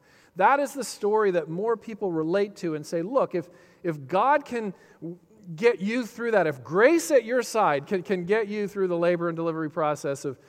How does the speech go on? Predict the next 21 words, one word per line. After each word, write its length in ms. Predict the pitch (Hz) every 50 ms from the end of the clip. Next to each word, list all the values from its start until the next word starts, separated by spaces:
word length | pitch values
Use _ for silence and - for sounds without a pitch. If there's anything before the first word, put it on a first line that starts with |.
| - _ _ -
of, 220 | - 156 147 143 175
of, 200 | 165 147 143 160 151
of, 240 | 139 139 139 143
of 140 | 147 139 139
the 100 | 139 135
doldrums 720 | 135 117 107 147 180 196 226 240 226 208 196 185 180 160 170
of 100 | 165 165
anxiety 480 | 160 156 147 151 151 151 147 143 143
and 80 | 143 131
depression, 400 | 135 131 - 151 143 - 139 131
then 140 | 131 131 127
surely 760 | - - - - 175 180 185 180 160 131 123 127 135 143 - _ _ _ _ _ _ _ _ _ _ _ _ _ _ _ _ _ _
God 360 | - 156 156 160 156 156 147 139 - - _ _ _ _ _ _ _ _ _ _ _ _ - _ _ _ _ _ _
can 160 | _ - 165 147
do 140 | 151 151
something 360 | 147 - - 160 143 131 147 139
in 100 | 131 135
my 160 | 135 139 139
life 320 | 139 135 131 131 131 - 127
as 160 | 120 123 139
well." 500 | 151 170 185 175 151 120 107 101 101